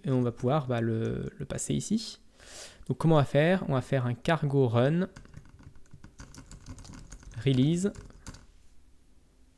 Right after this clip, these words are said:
Ok, c'est quand même assez rapide. Huit quatre quatre six deux zéro deux six. Huit quatre quatre six deux zéro deux six. Donc le, le, le, le calcul est bon. Le calcul est bon. On va pouvoir le faire avec les deux autres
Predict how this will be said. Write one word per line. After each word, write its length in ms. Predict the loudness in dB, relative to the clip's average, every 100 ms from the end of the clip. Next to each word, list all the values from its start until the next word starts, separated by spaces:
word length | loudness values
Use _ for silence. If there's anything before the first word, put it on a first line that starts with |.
| _ -20 -20 -20 _ _ _ _ _ -20 _ -6
Ok, 180 | 0 2 2
c'est 220 | 2 0
quand 120 | 6
même 180 | 6 6
assez 380 | 2 0 4 4
rapide. 500 | 6 4 2 0 0 -2 -16 -20 -20 -20 -20 -20 _ _ -20 -20 -6 2
Huit 180 | 2
quatre 180 | 2 0
quatre 160 | 2 0
six 320 | -2 -2 0
deux 160 | 2 4
zéro 320 | 4 4 4
deux 140 | 4
six. 480 | 0 -4 -10 -12 -14 -20 _ -20 _ _ _
Huit 140 | -4 0
quatre 200 | -4 0
quatre 180 | -2
six 240 | 0 -4 0
deux 100 | 0
zéro 260 | 2 2
deux 120 | 2 -2
six. 340 | -6 -12 -16 -18 -6
Donc 140 | -2 4
le, 140 | 6
le, 320 | 6 6 6
le, 460 | 6 6 6 4 4
le 100 | 4
calcul 260 | 2 6 6
est 60 |
bon. 120 | 6 2 -8 -20 -20 -20 -20 -20 -18 -18 -20 -18 -18 -18 -20 -20 -20 -20 -4
Le 200 | 2 2
calcul 360 | 2 -2 0 0
est 80 |
bon. 220 | 2 2 0
On 40 | -2
va 80 |
pouvoir 180 | 2 2
le 60 | 2
faire 180 | 2 2
avec 180 | 2
les 80 | 2
deux 180 | 2 4
autres 320 | 4 0 -8